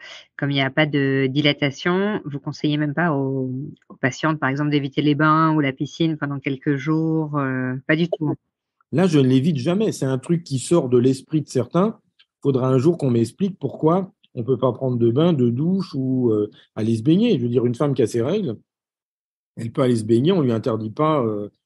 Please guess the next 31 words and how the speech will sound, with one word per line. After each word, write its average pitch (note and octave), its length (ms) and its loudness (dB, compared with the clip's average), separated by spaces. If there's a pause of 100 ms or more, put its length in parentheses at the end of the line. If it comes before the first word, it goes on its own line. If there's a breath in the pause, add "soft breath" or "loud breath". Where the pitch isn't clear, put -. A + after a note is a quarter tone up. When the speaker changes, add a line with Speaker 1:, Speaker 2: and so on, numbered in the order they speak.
(120)
Speaker 2:
quoi C3+ 140 2
que A#2 80 -14
ce F3 120 4
soit. C#3 300 -2 (580)
Speaker 1:
Et F3+ 80 0
même G3+ 160 4
après F3+ 280 0
les G3 80 6
rétentions F3+ 480 0
de F3 140 4
trophoblastes, F#3+ 580 0
alors. D3 220 -6 (200)
Speaker 2:
Mais, D#3+ 200 -8
mais D3+ 180 0
après C3 360 -2
tout, C#4 280 0
c'est, C#3 140 0
tout C#3+ 180 -8
ça, A3 140 0
ça D3+ 160 0
rime C3+ 200 2
à A2 100 -2
rien E3+ 180 4
du D#3+ 140 2
tout. B3+ 220 0 (440 soft breath)
Euh, C3 180 -2
donc, F3 400 -2
euh, A#2 220 -2
donc C#3+ 180 -4
voilà. B2+ 300 -6 (640)
Speaker 1:
Super, F3+ 400 0